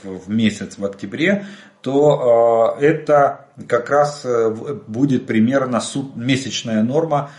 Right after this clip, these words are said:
сегодняшнего расхода нами боеприпасов. И то это же не все снаряды достанутся нам. Пока что они, э, сейчас находятся на этапе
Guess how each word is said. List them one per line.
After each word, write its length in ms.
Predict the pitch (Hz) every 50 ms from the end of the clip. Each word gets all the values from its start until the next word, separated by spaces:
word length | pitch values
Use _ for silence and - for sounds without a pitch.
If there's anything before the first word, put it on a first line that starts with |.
| - - _
сегодняшнего 920 | - - 131 113 107 117 123 127 117 113 110 - - 107 104 98 101 101 95
расхода 640 | 98 95 - - - 120 117 110 113 104 - - - - _ _ -
нами 520 | 101 101 101 104 104 101 98 98 - - - - _
боеприпасов. 800 | 101 95 - 156 151 - - 101 98 - - 196 - - - - - 135
И 100 | 131 123
то 300 | - - 147 156 151 123
это 200 | 104 104 - 104
же 120 | - 104
не 80 | 110 104
все 200 | - - 127 110
снаряды 420 | - - 101 110 - - - 107
достанутся 800 | 87 92 90 - - 104 98 98 98 92 98 - 95 92 87 - - - - - _ _
нам. 380 | 98 98 98 87 80 73 -
Пока 320 | - 104 - - 170 170 165
что 180 | - - 120
они, 460 | 107 101 110 123 143 147 151 151 - - - - _ _ -
э, 240 | 110 107 107 107
сейчас 480 | 107 - - 110 104 - 127 135 127 -
находятся 540 | 110 101 - - 123 117 113 110 - - 101
на 180 | 98 101 101
этапе 480 | 98 98 - 120 127 - - 113 104